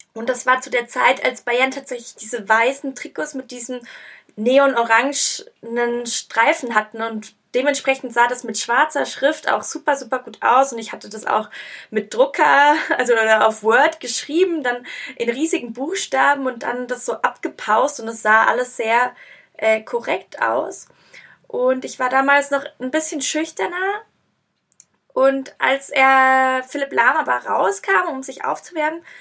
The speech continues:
dachte ich so, „Jetzt oder nie“, und hab dann auch einmal <laughs> „Philipp“ gerufen und,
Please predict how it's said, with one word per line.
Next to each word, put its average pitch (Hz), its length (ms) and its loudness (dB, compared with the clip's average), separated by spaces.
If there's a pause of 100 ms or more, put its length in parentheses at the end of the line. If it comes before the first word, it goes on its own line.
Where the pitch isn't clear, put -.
(580)
dachte - 220 -6
ich - 80 -8
so, 269 100 4
„Jetzt 254 420 0
oder 240 280 -2
nie“, 302 320 -4
und 320 160 -4
hab 262 120 -8
dann 240 160 -10
auch - 200 -10
einmal 233 300 -4
<laughs> - 20 -18
„Philipp“ 403 680 2
gerufen 349 720 -4 (640)
und, 285 460 2